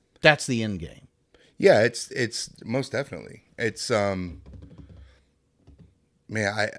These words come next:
Speaker 2: I just, I firmly believe that going back to the basics is, is where it's at. And I, and I go back to, you know, the, the Colonel Furdicks and the, the, the Major Colonel Humphreys and the, you know,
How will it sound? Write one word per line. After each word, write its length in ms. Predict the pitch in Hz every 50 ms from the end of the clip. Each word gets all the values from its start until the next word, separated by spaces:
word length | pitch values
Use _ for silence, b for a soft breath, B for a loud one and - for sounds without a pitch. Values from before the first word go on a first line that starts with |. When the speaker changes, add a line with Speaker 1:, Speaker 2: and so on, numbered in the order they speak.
| - _ - _ _ _ _ - _ _ _ -
Speaker 2:
I 180 | 101 120 131
just, 360 | 127 117 131 135 120 - -
I 100 | 117 117
firmly 500 | 104 - - 135 131 131 139 135 131 131
believe 440 | 120 107 110 110 110 113 107 104 95
that 100 | 98 95
going 280 | 82 - 101 101 98 92
back 220 | 95 95 92 -
to 80 | - 95
the 80 | 92
basics 720 | 87 90 92 90 85 - - - 87 82 - - - - _ _
is, 280 | - 98 92 85 - -
is 160 | - 92 87 92
where 180 | 92 92 90
it's 160 | 87 - -
at. 240 | 92 90 90 87 -
And 180 | - - 98 101
I, 140 | 98 95 - b b b b b b b b b
and 160 | - 104 98
I 80 | 98 98
go 240 | 90 113 117 113
back 300 | 107 117 113 104 104 - -
to, 280 | - 101 92 87 87 - _ - -
you 120 | - 104
know, 280 | 95 95 92 90 87 87 - - b b b b b b b b b b b _ _ _ _ _ _ _ _ _
the, 360 | - 98 98 92 90 87 85 85
the 120 | 104 98
Colonel 380 | 92 - - - 127 120 110 104
Furdicks 720 | - - - 127 117 101 95 92 - - - - - - -
and 260 | - 95 95 92 92
the, 320 | 92 90 90 90 90 87 - _
the, 380 | - 92 90 90 87 87 90 - _ -
the 180 | 95 92 92
Major 580 | 90 92 95 98 98 98 - 107 95 92 90 87
Colonel 420 | - - 120 110 107 104 98 92 90
Humphreys 640 | 107 104 101 92 - - 95 90 90 90 85 -
and 180 | - 95 92 90
the, 220 | 92 90 90 85 b b b b b b b b b -
you 120 | 101 98
know, 180 | 92 90 92